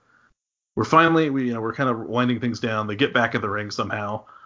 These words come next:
Moxley hits a paradigm shift out of nowhere. Omega kicks out. So then John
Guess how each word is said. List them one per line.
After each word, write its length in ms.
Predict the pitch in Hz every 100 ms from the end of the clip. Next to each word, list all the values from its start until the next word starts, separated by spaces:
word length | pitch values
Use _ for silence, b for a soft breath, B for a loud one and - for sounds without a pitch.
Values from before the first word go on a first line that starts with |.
| B B B
Moxley 340 | 127 127 127 120
hits 160 | 127
a 40 | 110
paradigm 400 | 127 117 117 110
shift 260 | - 117
out 80 | 113
of 80 | 104
nowhere. 320 | 104 104 104 107
Omega 280 | 104 117 117
kicks 260 | 123 -
out. 300 | 104 98 - - _ _ _ _ _ _ _ _ _
So 100 | -
then 300 | 131 147 151 - _ _ _ _
John 560 | 110 135 123 123 123